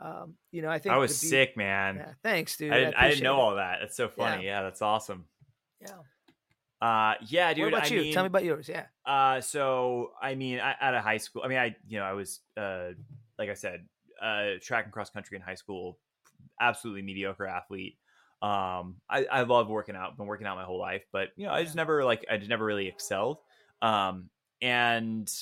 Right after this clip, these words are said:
Speaker 2: uh, I was, you know, I played, uh, hardcore music, uh, in a touring band from eighteen to twenty-three. Um, and I spent most of that time, like, running around the country.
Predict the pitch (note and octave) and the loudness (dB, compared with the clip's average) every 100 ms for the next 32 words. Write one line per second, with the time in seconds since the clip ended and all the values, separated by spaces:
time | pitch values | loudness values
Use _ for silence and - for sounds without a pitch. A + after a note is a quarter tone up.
0 | - A#2 A2+ A2 G#2+ G#2 A2+ A2+ - B2+ | -4 0 2 4 2 2 0 -2 -6 -8
1 | G#2 G#2 - A2 - B2 A2 G#2 F#2 _ | -6 -6 -8 -10 -4 -2 -2 -4 -10 _
2 | G#2+ G2 F2+ A#2 A2+ - A2+ G#2+ G2+ F#2+ | -8 -6 -4 -2 -4 -4 -6 -6 -8 -10
3 | G2+ F#2+ _ _ _ G#2 F#2 F#2+ - G2+ | -10 -10 _ _ _ -8 -6 -6 -8 -12
4 | F#2+ - A2 G#2 F#2+ G2 G2 F#2+ F#2+ - | -12 -10 -8 -6 -6 -6 -6 -8 -10 -14
5 | _ _ _ _ _ - G#2+ G2 F#2+ F#2 | _ _ _ _ _ -6 -4 -4 -6 -8
6 | G#2+ G#2 - G#2+ G2+ G2+ - - G#2 G2+ | -10 -10 -8 -6 -6 -8 -12 -12 -8 -8
7 | G2+ - A2 A2 A2 A2+ - G2 F#2+ F#2 | -8 -4 -2 -2 -4 -8 -12 -6 -4 -4
8 | F2+ F#2 F#2 - - G#2+ G2+ G2 G2+ F2+ | -6 -8 -8 -8 -6 -4 -4 -4 -6 -4
9 | G2+ F#2+ F#2 - G2 F#2+ F#2 F2+ - G2+ | -2 -4 -6 -6 -6 -6 -8 -10 -6 -6
10 | - G#2 F#2+ | -4 -4 -6